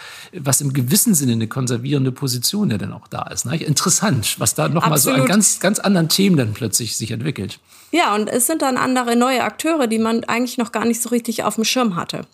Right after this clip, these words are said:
Speaker 1: Mhm.
Speaker 2: Das stimmt. Und das erleben wir auch. Aber das ist, da kommen wir wieder zu dem Thema, die Dynamik offen halten und sich, sich drauf einstellen. Und aus, auch daraus können sich ja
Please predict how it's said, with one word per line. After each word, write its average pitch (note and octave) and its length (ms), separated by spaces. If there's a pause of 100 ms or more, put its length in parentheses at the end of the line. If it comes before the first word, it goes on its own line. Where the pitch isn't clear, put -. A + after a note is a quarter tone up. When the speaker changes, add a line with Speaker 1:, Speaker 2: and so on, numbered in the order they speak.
(140)
Speaker 1:
Mhm. F3+ 260
Speaker 2:
Das F#3+ 180
stimmt. G#3 320
Und G#3+ 180
das A#3 140
erleben A#3+ 400
wir G#3 220
auch. B3+ 200
Aber A3 460
das A#3+ 220
ist, A3+ 240
da G#3+ 100
kommen A#3+ 200
wir A3+ 100
wieder A3 220
zu - 140
dem G#3 200
Thema, G#3+ 500
die G3+ 140
Dynamik G3+ 500
offen F#3+ 380
halten F#3+ 400
und F#3 180
sich, - 320
sich G3+ 240
drauf G3 240
einstellen. F#3 640
Und F#3 160
aus, - 280
auch G#3+ 180
daraus G#3+ 400
können G3+ 180
sich F#3+ 160
ja F#3 220